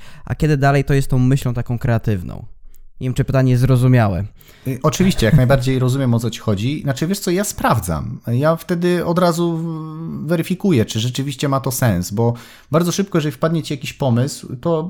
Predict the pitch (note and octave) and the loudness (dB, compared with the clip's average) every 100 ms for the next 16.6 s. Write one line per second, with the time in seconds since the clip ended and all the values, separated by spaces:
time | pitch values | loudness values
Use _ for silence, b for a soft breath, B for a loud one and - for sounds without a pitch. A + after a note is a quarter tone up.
0 | - G3+ A#2+ F2+ E2+ D#2 E2+ B2+ - B2 | 0 4 4 2 -2 -2 -4 -4 -2 -2
1 | - - B2 B2+ A#2 B2 C3 B2 C3+ B2 | -4 0 2 2 2 0 0 0 0 -4
2 | - D3 C#3 - D3 D3 C#3+ D3 D3 D3 | -4 -2 -2 -2 -2 -2 0 -2 0 -2
3 | - D3+ D#3 D3+ F3 E3+ D#3+ A#2+ G2 B | -4 -4 -2 -2 -4 -2 0 0 -4 B
4 | B B A#2+ D#3+ E3+ D#3+ E3+ E3 D3+ C#3 | B B 0 2 0 0 -2 0 -2 0
5 | D3+ C3 D3 C#3 B2 A#2+ C3+ C#3+ C#3 C3+ | -2 -2 -4 -6 -6 -2 0 0 0 -2
6 | C#3 B2+ - B2+ A#2+ C3 B2 B2 A#2 A2+ | -2 -4 -4 -6 -4 -2 0 0 0 0
7 | C#3+ C#3+ C#3 D#3 D3+ - D#3 D3+ D#3 D#3 | -2 -4 -2 -4 -6 -4 -4 -2 -2 -2
8 | - D3 D3 B2 - D3+ D3+ - - E3 | -2 0 -2 -4 -6 -6 -6 -12 -8 -6
9 | - - F#2 D#2 - - C3 C3+ C3+ C3+ | -4 -2 -2 -4 -8 -6 -6 -4 -6 -4
10 | C3 C3 D3+ C#3 C3+ C3+ A#2 C#3 D3 E3+ | -4 -2 -4 -2 -2 0 0 0 0 -4
11 | - b b b - D3 D#3 D#3+ E3 D3 | -8 b b b -8 -2 0 0 0 -4
12 | C#3+ D3 C#3+ C#3 - - D#3 C#3+ B2 B2 | 0 0 0 -2 -6 -4 0 0 0 0
13 | A#2+ B2+ B2 A#2+ A#2+ A2+ G2 D#2 F#2 A2+ | 0 0 2 2 2 0 0 0 -4 0
14 | A#2 B2+ A2+ G#2 B2 A#2 - G2+ A#2+ A2 | 2 4 2 0 0 0 -2 0 0 0
15 | G#2 G#2 - G#2+ - - G2+ A#2 A#2 - | -6 -6 -6 -10 -8 0 4 6 4 -2
16 | - F2 D#2+ - - | -4 -4 -4 -8 -6